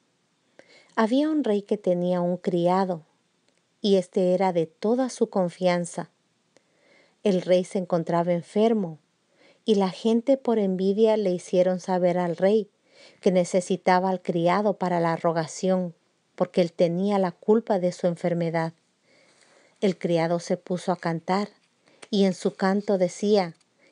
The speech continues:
que ellos estaban equivocados y que él era hijo de un rey. Historia Opataki. Até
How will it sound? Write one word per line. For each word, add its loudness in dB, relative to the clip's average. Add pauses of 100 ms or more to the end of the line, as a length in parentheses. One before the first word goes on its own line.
que 2
ellos 0
estaban 0
equivocados -2 (280)
y -2
que 2
él -2
era 2
hijo -2
de 2
un -2
rey. -2 (2000)
Historia 0
Opataki. -4 (1120)
Até 0